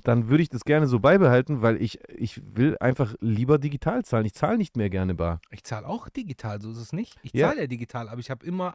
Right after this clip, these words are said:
Speaker 2: zwei, drei Euro so
Speaker 1: Nee, ich nicht.
Speaker 2: Trinkgeld.
Speaker 1: Ich brauch's
Speaker 2: Also ich
Speaker 1: nicht.
Speaker 2: guck, dass
Speaker 1: Also
Speaker 2: ich
Speaker 1: hier
Speaker 2: immer
Speaker 1: in
Speaker 2: so
Speaker 1: Stuttgart brauchst du kein Bargeld, ich schwör. Brauchst du nicht.
Speaker 2: Keine Ahnung.
Speaker 1: Du kannst doch selbst bei so Bezahltoiletten mit der E-C-Karte zahlen.
Speaker 2: Ja, ich weiß. Alles
Speaker 1: Ja.
Speaker 2: gut.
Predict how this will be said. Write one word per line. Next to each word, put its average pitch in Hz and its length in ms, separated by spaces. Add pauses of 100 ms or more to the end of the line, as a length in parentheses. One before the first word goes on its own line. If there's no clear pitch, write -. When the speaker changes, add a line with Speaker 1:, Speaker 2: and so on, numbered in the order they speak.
(120)
Speaker 2:
zwei, 151 320
drei 151 240
Euro 156 520 (400)
so 131 380 (140)
Speaker 1:
Nee, 95 320
ich 98 140
nicht. 131 160
Speaker 2:
Trinkgeld. 131 420
Speaker 1:
Ich 113 100
brauch's 190 260
Speaker 2:
Also 139 120
ich - 60
Speaker 1:
nicht. - 60
Speaker 2:
guck, 208 180
dass 185 140
Speaker 1:
Also 117 140
Speaker 2:
ich 127 60
Speaker 1:
hier 151 80
Speaker 2:
immer - 20
Speaker 1:
in 156 40
Speaker 2:
so 175 100
Speaker 1:
Stuttgart 175 260
brauchst 175 240
du 135 60
kein 117 240
Bargeld, 131 320
ich 101 80
schwör. 135 260 (200)
Brauchst 135 240
du 107 40
nicht. 101 200 (840)
Speaker 2:
Keine - 300
Ahnung. 104 160 (220)
Speaker 1:
Du 101 80
kannst 143 220
doch 143 60
selbst 147 300
bei 135 120
so 127 120
Bezahltoiletten 127 680
mit 113 140
der 117 120
E-C-Karte 110 560
zahlen. 92 260 (840)
Speaker 2:
Ja, 131 180
ich 196 160
weiß. 233 380
Alles - 200
Speaker 1:
Ja. 143 120
Speaker 2:
gut. - 240